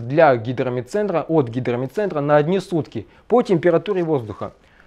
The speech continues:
В двух тысячи восьмом это восемьдесят шесть процентов,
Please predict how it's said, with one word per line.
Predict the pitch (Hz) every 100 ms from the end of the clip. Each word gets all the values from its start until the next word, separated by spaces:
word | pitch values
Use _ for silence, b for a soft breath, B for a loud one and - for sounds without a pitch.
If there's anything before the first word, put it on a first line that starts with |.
| b
В | 127
двух | 202 202
тысячи | 233 -
восьмом | 175 175 175 135 - _
это | - 135
восемьдесят | 123 123 120 101 104
шесть | - 156
процентов, | 180 185 190 180 151